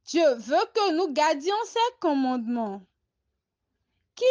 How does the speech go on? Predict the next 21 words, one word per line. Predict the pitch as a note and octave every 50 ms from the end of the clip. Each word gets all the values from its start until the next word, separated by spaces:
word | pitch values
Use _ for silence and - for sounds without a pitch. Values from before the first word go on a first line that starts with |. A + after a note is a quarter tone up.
| C5 G#4
nous | D#4+ C#4+
dit | A3+ G#3 B3+ D4+ E4+ F#4+ G4+ G4 - -
que | E4+ C#4
nous | C4 B3+ D4 F#4+ F#4 D4
avons | D#4 C#4+ D4 C#4+ B3+ E4+ F4+ F#4+
fait | F#4 - G#4 F4+ G4 G4 G4 -
quelque | - D4 C4+ C#4+ - - C#4 C#4
chose | - - - G3 G3+ A4 G4+ - - -
de | G#3+ A3 G#3+
mal ? | A3 A3 A3 G#3+ G#3+ A3 A3 G#3+ G#3+ G#3 G3+ G3 G3+ G3 _ _ _ _ _ _ _ _ _ _ _ _ _ _ _ _ _ _ _ _
Proposition | - D#4 D4+ F4+ F#4 F#4 F4+ - - B4 A#4+ G4
de | D#4+
réponse. | C4+ C4 A#3+ A#3+ A#3 - C4+ C4 B3+ - - A#3+ G#3 G3 G3+ G3+ A3+ _ _ _ _ _ _ _ _ _ _ _ _ _
Notre | - A3+ A#3+ C#4 G#4 G#4 - - - _
conscience. | - C#4 C4 B3+ - - C#4+ C4 C4 B3 - - A3+ G#3 G3+ G3+ G3 _ _ _ _ _ _ _ _ _ _ _ _ _ _ _ _ _ _ _ _ _ _ _ _ _ _ _ _ _ _ _ _ _ _ _ _
Quel | - A4
est | B4 C5+ C#5 - - A#4+ C5 G#4 D#4+
le | C#4
résultat | C#4 C4+ C#4 C#4+ D4 C#4 D#4+ D4+ C4 - F#4 G4 G#4+ A4+ A#4+ B4+ G4
du | B3+ A#3 C#4 D4+
péché ? | - - C#4 B3+ B3 A#3+ - - C4 A#3 A3 G#3 G#3 G#3